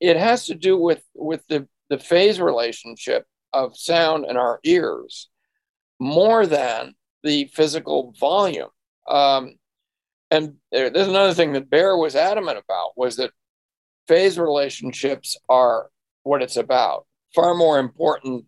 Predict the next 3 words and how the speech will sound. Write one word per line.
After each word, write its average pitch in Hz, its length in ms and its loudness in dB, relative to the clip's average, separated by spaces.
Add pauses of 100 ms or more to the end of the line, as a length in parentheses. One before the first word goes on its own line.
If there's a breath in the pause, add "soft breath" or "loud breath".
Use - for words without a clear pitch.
than, 113 460 -2 (640)
uh, 117 240 -4 (640)
relative 135 800 0